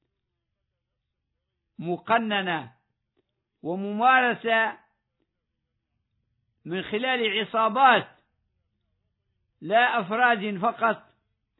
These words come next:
وعصابات محترفة تتخذ كل الوسائل التقنية والصناعية للوصول إلى المال المسروق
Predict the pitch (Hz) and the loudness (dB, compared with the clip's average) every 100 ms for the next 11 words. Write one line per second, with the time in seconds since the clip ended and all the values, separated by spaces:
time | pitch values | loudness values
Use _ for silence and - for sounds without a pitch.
0 | _ _ _ _ 147 175 196 226 226 240 | _ _ _ _ -8 -6 -4 -4 2 0
1 | 233 220 214 151 - 285 269 190 175 113 | 0 -6 -8 -10 -2 -2 0 -4 -6 -10
2 | - _ _ _ _ _ _ _ _ _ | -16 _ _ _ _ _ _ _ _ _
3 | _ _ _ _ _ _ _ _ _ _ | _ _ _ _ _ _ _ _ _ _
4 | - 175 - 254 247 226 220 196 151 - | -12 -10 -6 -4 -4 -4 -2 -2 -2 -8
5 | _ _ _ _ _ _ _ _ _ 269 | _ _ _ _ _ _ _ _ _ -12
6 | 285 277 262 240 277 262 233 190 - _ | -6 -4 -2 -4 -2 0 0 -2 -4 _
7 | _ _ _ _ 185 190 220 214 226 269 | _ _ _ _ -10 -6 -6 -6 -6 -4
8 | 254 240 202 226 240 226 240 269 208 147 | -2 -2 -4 -8 -4 -2 -2 -2 -2 -4
9 | - _ _ _ _ _ _ _ _ _ | -12 _ _ _ _ _ _ _ _ _
10 | _ - 156 196 202 190 247 233 220 214 | _ -14 -10 -2 -2 -2 -4 -4 -4 -2
11 | 214 208 233 226 214 214 196 240 269 269 | -2 2 0 0 -2 -6 -6 -8 -2 -2
12 | 262 - | -2 -10